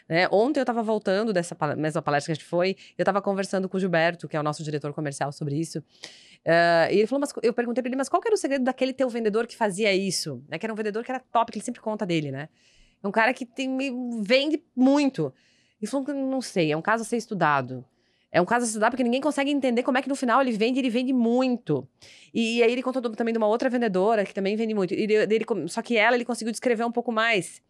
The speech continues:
E justamente ela, a preocupação dela com o cliente.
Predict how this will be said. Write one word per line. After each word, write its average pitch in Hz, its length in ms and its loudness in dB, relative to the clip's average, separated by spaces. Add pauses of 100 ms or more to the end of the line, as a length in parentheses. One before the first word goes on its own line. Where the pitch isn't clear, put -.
(420)
E 233 80 0
justamente 254 560 0
ela, 214 240 2
a 196 100 -2
preocupação 214 560 -4
dela 208 220 2
com 208 260 -4
o 175 40 -6
cliente. 143 580 -4